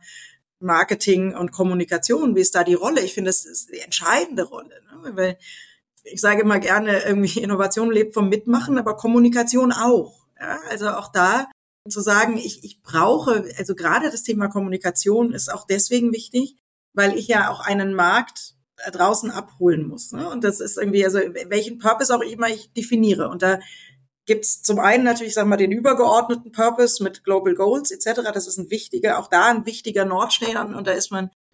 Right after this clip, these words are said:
auch froh, dass es ein, ein solches Rahmenwerk auf globaler Ebene gibt, aber auch den Purpose jeweil-, je-,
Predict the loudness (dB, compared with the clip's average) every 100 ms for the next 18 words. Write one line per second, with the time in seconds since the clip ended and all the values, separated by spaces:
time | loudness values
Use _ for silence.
0 | -6 -2 4 6 6 2 -2 -4 -4 -2
1 | 0 2 0 -2 -4 -4 -2 0 0 -2
2 | -2 -2 0 -2 -4 -10 -18 -16 -12 -8
3 | -4 0 0 0 0 -2 -2 0 0 2
4 | -2 2 0 2 -2 -4 -8